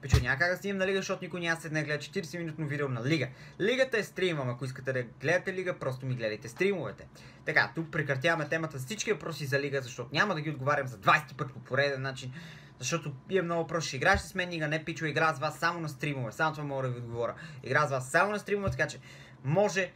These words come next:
да дойдете на някой стрим и да гледате лига, можете да играете лига и така. Как се казва песента в интрото си? Напиши полка. Има много въпроси как е песента в интрото ми. Напишете просто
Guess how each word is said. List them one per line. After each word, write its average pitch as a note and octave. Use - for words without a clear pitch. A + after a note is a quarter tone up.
да B2+
дойдете D#3+
на D3
някой D3+
стрим D3+
и C3+
да C3
гледате E3
лига, F3
можете B2
да G#2+
играете E3+
лига F3
и -
така. -
Как B3+
се B3
казва A3
песента D#3
в -
интрото -
си? -
Напиши E3+
полка. A#3
Има F#3
много E3+
въпроси G3+
как A3
е G#3+
песента G3+
в -
интрото -
ми. G3
Напишете D#3+
просто D3+